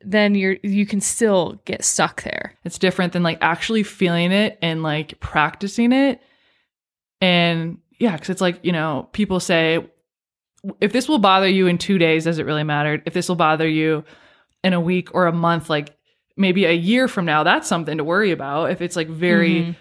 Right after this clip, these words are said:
Speaker 2: you know, crucial or somebody's health is at risk, or those are the
Speaker 1: Yeah.
Speaker 2: things you can worry about, of course.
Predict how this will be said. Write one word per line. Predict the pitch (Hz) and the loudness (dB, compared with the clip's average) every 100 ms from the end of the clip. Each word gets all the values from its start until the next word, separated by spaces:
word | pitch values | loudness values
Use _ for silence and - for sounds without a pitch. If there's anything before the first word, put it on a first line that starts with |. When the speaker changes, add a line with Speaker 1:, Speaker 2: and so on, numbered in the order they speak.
| _ _ | _ _
Speaker 2:
you | 175 | -8
know, | 151 | -8
crucial | - 220 202 196 180 170 | -2 -2 0 0 2 2
or | 143 | 0
somebody's | 165 180 170 165 | -4 -4 -4 -4
health | - 185 170 165 | -4 0 0 0
is | 165 170 | -2 -2
at | 170 | 0
risk, | 165 170 165 - - | 2 2 0 -6 -10
or | - 165 160 156 - _ _ _ - | -4 -2 -2 -4 -6 _ _ _ -2
those | 220 311 | 2 4
are | 226 | 2
the | |
Speaker 1:
Yeah. | 190 | 2
Speaker 2:
things | 190 175 | 0 -2
you | 165 | -2
can | 165 | -4
worry | 156 190 226 | 0 2 2
about, | 143 143 143 | 2 -2 -4
of | - | -6
course. | - 247 - 156 - | 0 0 0 -6 -12